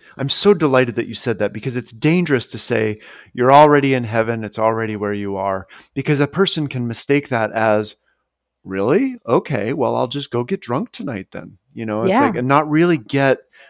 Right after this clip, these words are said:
Speaker 1: what's being said there. So to
Speaker 2: Yeah.
Speaker 1: clarify that there is a need for purification is a very important thing. So thank you for that.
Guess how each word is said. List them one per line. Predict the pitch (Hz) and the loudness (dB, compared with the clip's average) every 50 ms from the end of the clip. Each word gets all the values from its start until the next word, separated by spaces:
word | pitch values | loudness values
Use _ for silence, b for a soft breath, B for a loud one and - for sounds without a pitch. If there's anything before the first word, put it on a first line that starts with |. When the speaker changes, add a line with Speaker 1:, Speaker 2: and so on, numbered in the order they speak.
| b b | b b
Speaker 1:
what's | 120 127 135 - - | -4 -4 -4 -4 -8
being | - 123 120 120 113 | -8 -6 -6 -6 -6
said | 104 - - 123 120 110 107 | -6 -6 -4 -4 -4 -4 -4
there. | 110 98 98 95 | -6 -6 -6 -8
So | - - 113 107 104 104 101 _ _ _ _ _ _ _ _ _ _ _ - - | -10 -8 -6 -6 -6 -6 -10 _ _ _ _ _ _ _ _ _ _ _ -20 -12
to | - 180 | -6 -2
Speaker 2:
Yeah. | 185 180 180 | -2 -2 -2
Speaker 1:
clarify | 175 147 147 156 160 147 - - 92 101 | 0 0 2 2 0 0 -2 -6 -8 -8
that | 98 104 104 92 | -6 -8 -6 -4
there | 117 120 123 | -4 -4 -2
is | 131 139 165 196 | -2 -4 -2 -2
a | 185 | -4
need | 147 120 110 104 95 - | -4 -4 -6 -6 -8 -10
for | - 98 95 | -12 -14 -12
purification | - 101 98 95 - - 98 - - 98 95 - - 95 95 | -10 -10 -10 -10 -10 -14 -20 -16 -14 -14 -12 -12 -12 -12 -12
is | 95 92 | -12 -12
a | 98 | -12
very | 90 113 117 117 110 | -8 -6 -6 -4 -4
important | 98 87 - 98 95 - 101 90 - | -6 -8 -12 -14 -14 -14 -14 -16 -16
thing. | 92 90 90 | -18 -18 -18
So | - - 95 | -18 -18 -16
thank | - 104 98 90 _ | -14 -12 -14 -14 _
you | - 90 | -20 -20
for | - - 95 | -20 -18 -16
that. | 95 95 92 | -16 -16 -18